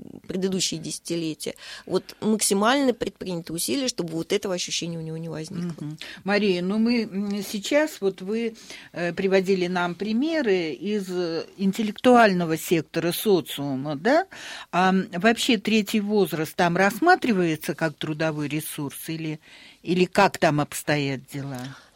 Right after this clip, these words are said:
Speaker 1: Там скорее, э, э, заботятся о том, чтобы человек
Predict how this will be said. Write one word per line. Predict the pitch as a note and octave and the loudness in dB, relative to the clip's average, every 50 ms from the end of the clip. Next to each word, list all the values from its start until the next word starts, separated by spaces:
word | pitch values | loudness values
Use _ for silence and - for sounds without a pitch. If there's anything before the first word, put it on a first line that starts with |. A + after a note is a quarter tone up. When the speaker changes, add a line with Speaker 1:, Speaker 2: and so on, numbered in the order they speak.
| _ _ _ | _ _ _
Speaker 1:
Там | - B3 C#4+ D#4+ D#4 | -6 -4 -2 -2 -4
скорее, | - - - - A3+ A#3+ A#3+ C#4 C#4 C#4+ C4+ C4 B3 A#3+ A3+ - - | -6 -8 -6 -6 -4 -4 -4 -4 -2 -2 0 0 0 0 -2 -4 -6
э, | - G3+ G3+ G#3 G#3 G#3 G3+ G3+ G3 G3 G3 G3 F#3+ F3+ - - - | -6 -6 -4 -4 -4 -4 -2 -2 -4 -4 -4 -4 -4 -4 -6 -8 -8
э, | - - F3+ F3+ F3+ F3+ F3 F3+ F3+ F3 | -10 -10 -8 -6 -6 -4 -4 -6 -6 -6
заботятся | F3+ G3+ G3+ G#3+ A3+ A#3+ A3+ - - - - F#3+ G3+ | -4 -4 -4 -4 -4 -6 -8 -8 -10 -10 -8 -8 -8
о | A3+ | -8
том, | - - E4 F#4+ F#4 | -8 -6 -8 -6 -6
чтобы | - - - G3 F#3+ F#3+ | -8 -10 -10 -10 -8 -6
человек | - - - G3 G3+ A3 A3+ A3+ A3 G3 - - | -6 -6 -4 -4 -4 -2 -2 -2 -4 -4 -6 -10